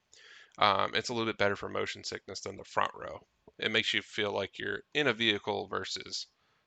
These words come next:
inside of the ride and jumping from screen to screen. So, um, so maybe ask if you can get that back row if you are prone to motion sickness, but still wanna ride this ride. Overall, this ride is an incredible addition to World Showcase at Epcot.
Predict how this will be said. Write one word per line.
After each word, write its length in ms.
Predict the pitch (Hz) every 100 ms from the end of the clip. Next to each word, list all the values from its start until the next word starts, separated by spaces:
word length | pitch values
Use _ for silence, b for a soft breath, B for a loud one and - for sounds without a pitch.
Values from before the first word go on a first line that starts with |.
| _
inside 360 | - 110 104 98
of 80 | 95
the 80 | 95
ride 380 | 98 98 95
and 160 | 92 92 _ - - -
jumping 320 | - 113 107
from 160 | - 95
screen 320 | - 110 104
to 80 | 98
screen. 340 | - 107 101 -
So, 240 | - 107 98 _ B B B B B B
um, 320 | - 101 87 87 110
so 120 | - 101
maybe 240 | 117 120
ask 320 | 98 107 -
if 60 | 107
you 60 | 104
can 60 |
get 140 | 101 101
that 180 | 104
back 300 | - 98 101
row 240 | 90 95 95
if 140 | -
you 160 | 104 -
are 120 | 101
prone 300 | - 101 95
to 80 | 92
motion 320 | 92 - -
sickness, 540 | - - 104 104 - -
but 140 | -
still 160 | - 190
wanna 140 | 151
ride 200 | 104 101
this 200 | - -
ride. 220 | 104 104 - _ _ _ _ - _ - _ _ - _ _ - -
Overall, 480 | 120 143 151 131 120
this 220 | 113 117
ride 200 | 113 107
is 160 | 104 98
an 80 | 101
incredible 440 | 101 165 175 165
addition 480 | 123 113 - 117 110
to 140 | -
World 340 | 101 98 101 98
Showcase 500 | - 95 - 98 -
at 60 |
Epcot. 320 | 104 - -